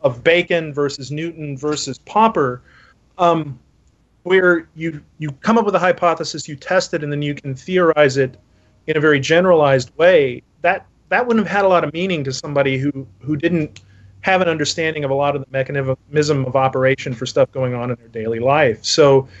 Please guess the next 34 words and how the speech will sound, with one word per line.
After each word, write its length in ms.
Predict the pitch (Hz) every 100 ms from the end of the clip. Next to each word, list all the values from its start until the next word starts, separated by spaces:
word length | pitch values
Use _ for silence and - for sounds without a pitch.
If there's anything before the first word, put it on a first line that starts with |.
| _ _ _ _ _
if 180 | - 180
you 200 | 196 175
realize, 640 | 185 202 202 196 180 - _ _
"Hey, 300 | _ 208 190 160
man, 400 | 147 160 165 147 _ 220
you 100 | 160
know, 140 | 151
if 160 | 147 143
I 100 | 180
hit 240 | 175 180
this 200 | 185 -
rock 240 | 170 170 170
with 140 | 147
this 180 | 170 160
rock, 320 | 156 165 175 -
I 60 |
get 160 | 147 147
fire. 600 | - 165 190 185 147 151 - _ _ _ _ _ _ -
Okay, 280 | 156 180 180
I'm 160 | 165 170
gonna, 200 | 165 151 _
I'm 60 | 160
gonna 120 | 160
remember 420 | 156 156 170 139
that. 340 | 113 113 110 - _ _ _ _
Well, 160 | 156
if 100 | 165
I 120 | 180
stick 280 | 190 - 190 -
this 300 | 160 208 -
moss 400 | 180 180 175 -
on 180 | 165 160
my 40 | 151
skin 600 | 143 - 165 160 160 156